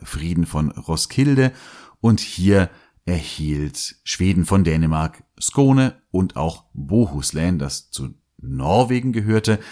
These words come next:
aber Norwegen in Personalunion mit Dänemark regiert wurde. Also Dänemark, Norwegen war ja mehr oder weniger eine Einheit, aber musste im Laufe des siebzehnten Jahrhunderts einige Gebiete,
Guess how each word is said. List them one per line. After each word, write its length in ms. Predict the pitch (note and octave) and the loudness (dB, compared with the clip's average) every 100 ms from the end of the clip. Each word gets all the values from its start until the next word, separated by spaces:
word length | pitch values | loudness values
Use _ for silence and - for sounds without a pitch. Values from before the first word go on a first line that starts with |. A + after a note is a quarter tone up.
| - _ | -20 _
aber 280 | D#2+ E2 F2 | -4 -2 0
Norwegen 720 | D#2+ D3 F2 D#2+ D#2 D#2 - | 0 2 0 0 -2 -2 -4
in 260 | - C3+ C#3 | 2 2 4
Personalunion 1000 | G#2 F2+ D2+ D2 D#2 - D#2+ C#2+ C#2+ D2+ | 0 -2 -2 -2 -4 -4 -4 -4 -4 -4
mit 380 | - G#2 - - | -2 -2 -2 -6
Dänemark 640 | F2 F#2 F2 D2 C#2+ - _ - | 0 2 2 0 -4 -10 _ -12
regiert 500 | F2+ D2+ E2 D#2+ - | -8 -4 -2 -2 -6
wurde. 200 | A#1+ G1+ | -12 -12
Also 180 | - | -12
Dänemark, 540 | C#2+ E2+ F#2+ F#2 F2 - | -6 0 2 2 0 -2
Norwegen 520 | C#2+ D2+ D2+ C#2 C2 | -4 -4 -6 -8 -8
war 440 | C2 C2 B2 A2+ _ _ | -10 -10 -12 -14 _ _
ja 160 | - | -14
mehr 180 | B2+ C#3+ | -8 -6
oder 120 | D3+ | -4
weniger 300 | D3 C#3+ C#3+ | -4 -4 -4
eine 220 | B2 D3 - | -4 -6 -2
Einheit, 480 | G#2 G#3+ G2 F#2+ - - - - - | 2 4 4 0 -4 -20 -20 -20 -8
aber 280 | D#2+ D#2+ D#2 | -4 -2 2
musste 600 | F2 C#3 - A2 G#2 G2 - _ | 4 4 2 2 2 2 -10 _
im 240 | A#2+ C3+ | 4 4
Laufe 320 | F2+ D#2+ E2 D#2+ | 4 2 0 -2
des 140 | D#2 | -4
siebzehnten 360 | D2+ - E2 D#2 | -6 -4 -2 -2
Jahrhunderts 460 | C2+ C#2+ C#2+ - - _ _ - | -2 -4 -4 -8 -16 _ _ -4
einige 420 | F2 A2 G#2+ F2+ | 4 6 6 2
Gebiete, 600 | D#2 C#2 C#2 D2 D2 | -4 -6 -8 -4 -4